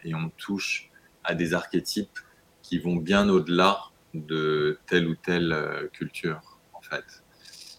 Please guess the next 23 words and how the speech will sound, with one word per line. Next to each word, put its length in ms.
Donc, 380
euh, 560
quand 240
on 80
touche 260
à 80
ces 640
archétypes-là, 760
il 80
y 20
a 60
évidemment 400
quelque 280
chose 340
de, 240
d'intéressant 640
qui 300
est 40
un 100
petit 180
peu 100
aux 180
antipodes, 640